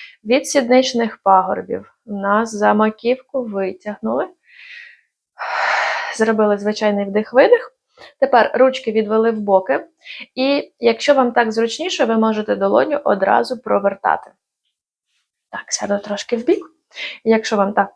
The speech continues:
долоню одразу, оп, провернули. І тепер ми зі вдихом будемо прям падати. Таз зафіксований, і ми, оп, впали, вдих. Видих, провернулись. Повернулись назад, провернули іншу долоню.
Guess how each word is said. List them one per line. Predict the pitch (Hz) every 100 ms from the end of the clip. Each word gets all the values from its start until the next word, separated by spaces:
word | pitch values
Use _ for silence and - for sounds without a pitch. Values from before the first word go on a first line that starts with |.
| -
долоню | 214 220 214 -
одразу, | 214 220 - -
оп, | - 311 - -
провернули. | 220 214 214 208 226 339 494
І | 262
тепер | 254 262 262 247
ми | 247 247 _ _ _ _
зі | 220 285
вдихом | 320 262 359 392 370 - _
будемо | 226 247 240 226
прям | 233 233 226 226
падати. | - 214 190 190
Таз | - 226 214
зафіксований, | 202 214 220 - 370 349 302 254
і | 233
ми, | 226 - _
оп, | 320 339 - _ _ _ -
впали, | 214 196 202
вдих. | 208 247 381 - _ _ _ _ _ _ _ _ - - - - - -
Видих, | 208 196 208 220 247
провернулись. | - 214 208 202 190 196 220 - -
Повернулись | 208 208 208 208
назад, | 220 285 311
провернули | 240 220 220 226
іншу | - 214 208 196
долоню. | 190 185 202